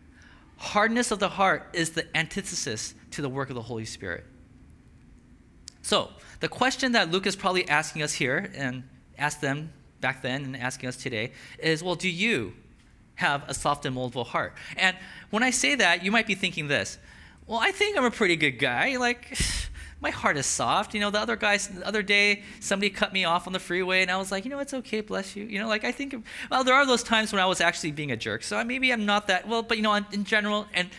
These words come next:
you start, ge-, like, you start, like, doing this gymnastics in your brain thinking, "No, I'm actually a pretty good guy." So I'm gonna reword this in a way that might take us straight to the point, okay, which is this. What about this? Does the church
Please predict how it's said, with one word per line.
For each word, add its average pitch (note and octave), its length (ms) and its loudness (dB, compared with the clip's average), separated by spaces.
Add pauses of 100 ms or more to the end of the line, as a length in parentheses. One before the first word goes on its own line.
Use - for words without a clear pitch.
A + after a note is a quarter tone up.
(160)
you E3+ 80 -2
start, G#3 440 4
ge-, F#3 200 -4
like, D#3+ 200 4 (500)
you E3 80 -4
start, G#3+ 320 6
like, E3 280 0
doing E3 160 0
this E3 140 2
gymnastics D3 520 0
in C#3 80 -2
your B2+ 80 0
brain B2 240 0
thinking, A#2 280 -4
"No, G#3+ 120 -2
I'm G#3 140 0
actually G3 240 0
a E3 40 0
pretty D#3+ 200 -2
good C#3 180 -2
guy." C3 200 0 (240)
So G#3 120 2
I'm G3 100 2
gonna C4+ 120 2
reword G3+ 340 4
this D3+ 440 2
in D#3+ 80 -2
a E3+ 60 0
way D#3+ 400 4 (800)
that E3 200 4
might E3 240 2 (720)
take F#3 200 0
us E3+ 100 2
straight D#3 200 0
to - 80 -12
the C3+ 80 -2
point, G2+ 240 -4 (120)
okay, C#3+ 140 -4
which D3+ 160 -2
is C3 120 -6
this. G#2+ 300 -2 (260)
What A3 100 4
about A3+ 300 4 (400)
this? - 420 0 (460)
Does G#3+ 160 4
the A#3+ 100 4
church - 640 0